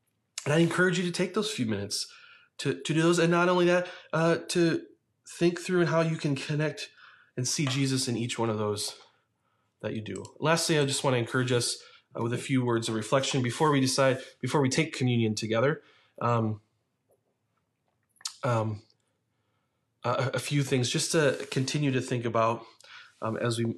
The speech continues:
as we, uh, move forward here. You wanna grab your communion supplies. These are things I want us to reflect on today and, um, and this week. Do you know the Blessed One who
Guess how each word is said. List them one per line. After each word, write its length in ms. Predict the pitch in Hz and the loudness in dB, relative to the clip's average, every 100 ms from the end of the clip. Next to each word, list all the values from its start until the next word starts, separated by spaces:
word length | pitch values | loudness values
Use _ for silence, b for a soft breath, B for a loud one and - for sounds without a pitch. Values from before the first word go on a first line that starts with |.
| - 120 | -6 -4
as 200 | 117 113 | -2 0
we, 200 | 113 107 | 0 0
uh, 260 | 104 104 - - _ - | 0 -2 -4 -12 _ -4
move 220 | 123 113 | -2 -2
forward 300 | - 107 101 | -2 -4 -2
here. 100 | 110 | -2
You 60 | |
wanna 160 | 110 107 | -2 -2
grab 280 | 107 113 110 | -2 -2 0
your 120 | 110 | -4
communion 480 | - 117 113 110 104 | -4 -2 0 -2 -4
supplies. 640 | - - - 110 104 104 - B B | -6 -6 -4 -2 -2 -6 -8 B B
These 100 | 160 | -2
are 60 | 170 | 0
things 220 | 170 143 | 2 2
I 80 | 135 | 4
want 220 | 135 131 | 4 2
us 60 | 135 | 0
to 160 | 123 - | -2 -2
reflect 420 | 123 - 139 - | -4 0 0 0
on 180 | 131 123 | 0 0
today 360 | 143 131 127 | 0 2 2
and, 240 | 120 117 113 B B B | 2 0 -4 B B B
um, 340 | - 110 110 104 _ - | -6 -4 -4 -8 _ -12
and 120 | 113 | -8
this 160 | 107 | -6
week. 260 | 113 104 - - b b b b b _ | -6 -8 -12 -20 b b b b b _
Do 60 | 151 | 2
you 100 | 170 | 6
know 580 | 160 151 156 170 170 160 | 6 6 8 8 8 6
the 120 | 147 | 4
Blessed 420 | 135 143 139 143 | 6 6 6 2
One 440 | 117 107 104 107 104 _ _ _ _ _ _ _ _ _ _ - - | 2 2 2 -2 -6 _ _ _ _ _ _ _ _ _ _ -12 -8
who 160 | 156 | -8